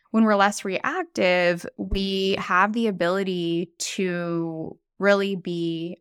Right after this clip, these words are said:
at cause for our life and choose how we want things to go. And,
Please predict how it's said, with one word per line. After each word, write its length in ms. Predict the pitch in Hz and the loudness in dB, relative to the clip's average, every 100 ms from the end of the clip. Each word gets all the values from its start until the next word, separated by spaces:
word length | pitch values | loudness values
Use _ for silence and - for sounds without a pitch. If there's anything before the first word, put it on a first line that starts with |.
| - | 0
at 240 | 160 - | 0 0
cause 600 | - - 170 170 170 170 | -6 0 4 4 2 -4
for 360 | - - 175 170 | -14 -4 0 2
our 200 | 160 156 | 2 0
life 580 | 156 165 175 269 359 - | 0 2 2 2 0 -4
and 320 | 208 208 202 - - - _ | -2 0 0 -4 -16 -20 _
choose 500 | - - 233 226 226 | -6 -2 2 2 0
how 280 | - - 180 | -2 4 4
we 120 | 180 | 4
want 260 | 180 175 - | 0 -2 -2
things 360 | 175 175 180 - | -6 -6 -8 -10
to 100 | - | -4
go. 580 | 160 135 175 233 330 330 | 0 4 4 4 2 0
And, 460 | 214 208 208 202 | 2 4 4 0